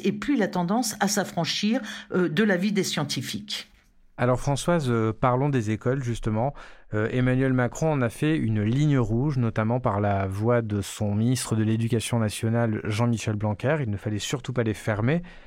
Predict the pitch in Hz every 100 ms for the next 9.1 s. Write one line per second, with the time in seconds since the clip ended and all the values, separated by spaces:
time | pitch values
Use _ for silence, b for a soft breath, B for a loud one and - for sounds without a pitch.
0 | B B 117 110 107 101 104 104 113 -
1 | 120 113 123 - 104 107 117 110 107 127
2 | 107 101 - 120 - 110 104 - 170 185
3 | 117 101 - 110 101 104 117 - - _
4 | - 120 - 107 107 110 - 180 120 107
5 | 143 175 131 B B B B B _ -
6 | 123 170 165 143 143 185 175 B B -
7 | 117 110 110 165 165 151 156 151 143 139
8 | 139 127 - - - 120 113 117 113 120
9 | 123